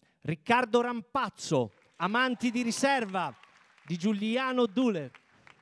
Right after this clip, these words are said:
Maria Grazia Trombino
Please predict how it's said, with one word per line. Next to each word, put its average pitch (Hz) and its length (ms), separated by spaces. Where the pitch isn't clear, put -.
Maria 233 360
Grazia 247 720
Trombino 240 880